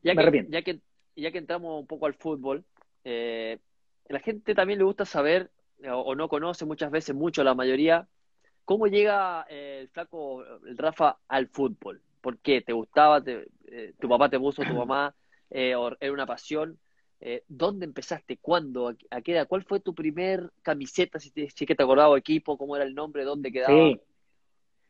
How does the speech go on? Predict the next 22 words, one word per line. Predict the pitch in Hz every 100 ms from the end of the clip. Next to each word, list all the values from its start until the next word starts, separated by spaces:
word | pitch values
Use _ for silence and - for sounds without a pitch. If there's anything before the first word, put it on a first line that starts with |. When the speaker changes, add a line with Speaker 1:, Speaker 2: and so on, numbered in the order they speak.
| _
Speaker 2:
por | 135
supuesto. | 151 139 226 220 151 117 _ _ -
Bueno, | 196 175 170 147
yo | 151 180 139 -
vengo | 170 202
de | 180 165
familia | - 151 180 196 190 147
de, | 131 139 139 131
de | 120 135
que | 120 143
nadie | 165 196 180
había | 165 160
sido | - 175
deportista, | 156 135 127 - 156 _ 131 135 165 _ _ 120
eh, | 117 113
así, | 110 - 143 135 131 131 117 -
todos | 196 196 -
como | 151 143
jugaban | 120 165 156 151
en | 139 120
barrio, | 147 156 147 151
todo. | 156 160